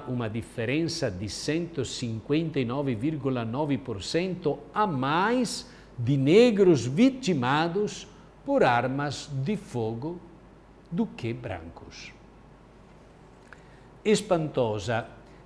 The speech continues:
é a violência contra os jovens. Entre jovens de quinze a vinte e quatro anos, os homicídios são a principal causa de morte.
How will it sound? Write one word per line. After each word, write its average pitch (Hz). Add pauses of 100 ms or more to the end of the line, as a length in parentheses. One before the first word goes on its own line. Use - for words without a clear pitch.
(140)
é 139
a 123
violência 123
contra 123
os 135
jovens. 143 (1200)
Entre 131
jovens 127
de 98
quinze 117
a 107
vinte 110
e 101
quatro 107
anos, 117 (240)
os 175
homicídios 165
são 175 (360)
a 170
principal 220 (120)
causa 165
de 110
morte. 98